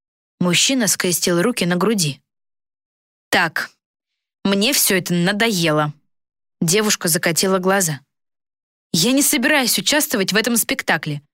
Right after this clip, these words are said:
Если захотите поговорить о чем-то, кроме вашего бреда, пожалуйста, я с удовольствием с вами пообщаюсь. Но если вы и дальше планируете действовать мне на нервы своими небылицами, я не буду это терпеть».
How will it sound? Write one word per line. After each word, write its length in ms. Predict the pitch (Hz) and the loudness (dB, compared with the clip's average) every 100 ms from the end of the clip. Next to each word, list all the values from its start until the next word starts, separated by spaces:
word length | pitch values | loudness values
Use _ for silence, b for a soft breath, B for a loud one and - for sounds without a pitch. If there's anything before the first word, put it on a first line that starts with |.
| _ _ _ - | _ _ _ -2
Если 280 | 226 233 | 0 0
захотите 520 | 220 202 220 240 240 - | 0 0 0 -2 -2 -2
поговорить 480 | 196 202 226 240 | -2 0 0 0
о 80 | 208 | -2
чем-то, 360 | 202 262 214 175 | -2 -2 -2 0
кроме 260 | 202 196 | 0 2
вашего 380 | 190 208 202 180 | 2 2 2 0
бреда, 280 | 180 370 233 | 0 0 0
пожалуйста, 600 | 269 262 196 185 175 185 | 2 2 2 0 -2 -2
я 180 | 185 311 | 2 2
с 80 | 247 | 2
удовольствием 600 | 185 175 330 - 302 302 | 2 2 2 0 0 0
с 120 | 285 | 2
вами 200 | 190 220 | 0 -2
пообщаюсь. 680 | 214 180 - - 147 147 - - _ _ _ - | -2 0 0 0 0 -2 -8 -14 _ _ _ -2
Но 60 | |
если 280 | 196 262 285 | 0 0 0
вы 160 | 262 285 | 0 0
и 40 | |
дальше 360 | 254 247 196 180 | 2 2 0 0
планируете 600 | 185 185 208 185 175 180 | 0 0 0 0 0 -2
действовать 560 | 165 214 - 180 175 180 | -2 -2 -2 -2 -2 0
мне 160 | 180 | 0
на 100 | 170 | 0
нервы 320 | 175 202 165 | 0 0 0
своими 400 | 160 - 170 180 | 0 0 0 0
небылицами, 800 | 175 185 190 285 381 - 165 147 b b _ - | -2 -2 0 0 0 0 0 -2 b b _ -2
я 220 | 180 320 | 0 2
не 100 | 330 | 0
буду 280 | 190 196 165 | 0 0 0
это 180 | 156 156 | 0 -2
терпеть». 500 | 160 156 143 - | -4 -2 -4 -4